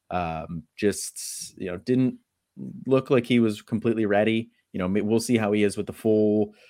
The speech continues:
complement of snaps this week, uh, with the first team and, you know, entering the week preparing as the starter. But, you know, like I said on, uh, College Fantasy Tonight, that, you know, y-, you as a backup quarterback, you're one injury away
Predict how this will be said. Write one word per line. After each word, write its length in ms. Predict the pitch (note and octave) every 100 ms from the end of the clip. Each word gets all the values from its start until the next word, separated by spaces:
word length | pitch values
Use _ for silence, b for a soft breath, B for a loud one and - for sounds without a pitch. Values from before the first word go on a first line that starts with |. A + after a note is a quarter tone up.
| b
complement 440 | - A2+ A2 A2 G#2
of 60 |
snaps 460 | - A2 G2+ G2 -
this 260 | F#2+ -
week, 380 | G2+ F#2+ F#2+ F2+
uh, 200 | F#2 F2+
with 140 | F2+ -
the 80 |
first 400 | - G2 F#2 -
team 420 | - F#2+ F#2 F#2 F#2
and, 160 | F#2
you 80 | F#2
know, 140 | F2
entering 540 | F#2 G#2+ G#2 G#2 G2+ G2
the 80 | F2+
week 240 | F2+ -
preparing 500 | F2+ G2+ F#2+ F#2+ F#2+
as 140 | F2+
the 80 | F2
starter. 440 | - A#2 A#2 A2+ G2+
But, 240 | G#2 G2+ _ _ _ _ _ _ _ -
you 80 |
know, 80 | F#2+
like 140 | F#2+ G2+
I 60 |
said 220 | G2 G2
on, 320 | F#2 F#2 F2 -
uh, 240 | - F2+ - - _ _ - - - -
College 280 | - G#2 F#2+
Fantasy 320 | G#2+ F#2+ F#2
Tonight, 420 | - D#3 D#3 C3
that, 180 | A#2+ A2+
you 200 | G#2+ A2+
know, 180 | A2 -
y-, 120 | G#2+ - -
you 220 | B2 C#3+ C3+
as 140 | B2
a 40 |
backup 300 | B2 D#3 C#3
quarterback, 520 | - C#3 A2+ F#2+ F#2 -
you're 160 | C#3+
one 260 | A#2+ A#2+ A2+
injury 300 | G#2+ G#2+ G#2+
away 400 | F2+ F2+ G#2